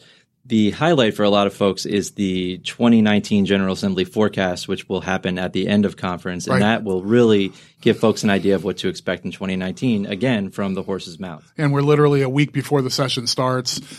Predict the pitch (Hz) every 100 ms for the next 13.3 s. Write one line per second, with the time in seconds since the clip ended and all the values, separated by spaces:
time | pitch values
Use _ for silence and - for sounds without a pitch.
0 | - - 139 127 139 139 - 160 147 -
1 | 143 147 135 143 135 156 147 131 151 139
2 | 135 131 127 - - - - 135 131 131
3 | 143 143 - - 143 143 147 143 139 135
4 | 131 131 139 131 135 147 143 143 - 139
5 | 127 127 139 135 - 151 156 147 147 139
6 | 127 156 156 165 160 151 160 165 139 160
7 | 160 151 147 139 143 135 - 151 147 156
8 | 151 139 - - - 147 139 131 143 151
9 | - 151 147 - 151 139 143 139 131 -
10 | - - 175 180 180 175 190 175 156 165
11 | 180 160 175 - 175 175 156 139 147 156
12 | 147 160 156 147 160 156 160 151 143 170
13 | 175 180